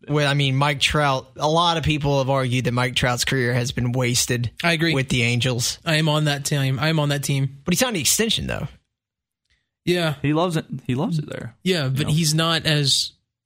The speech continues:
Speaker 3: I don't think he, he's a huge player. He's Mike Trout. Um,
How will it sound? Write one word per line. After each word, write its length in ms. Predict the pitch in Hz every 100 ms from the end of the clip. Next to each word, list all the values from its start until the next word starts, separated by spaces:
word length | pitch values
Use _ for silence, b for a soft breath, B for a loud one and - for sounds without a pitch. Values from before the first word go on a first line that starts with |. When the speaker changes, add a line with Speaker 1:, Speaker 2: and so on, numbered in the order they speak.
| -
Speaker 3:
I 140 | 165
don't 180 | 202 180
think 260 | 170 170 151
he, 400 | 156 160 156 143
he's 240 | 170 233
a 60 | 170
huge 380 | - 196 151 -
player. 380 | 139 127 117 - _ -
He's 140 | 170
Mike 200 | 185 180
Trout. 300 | - 135 113 - - _ _ _ _
Um, 520 | 151 160 151 131 120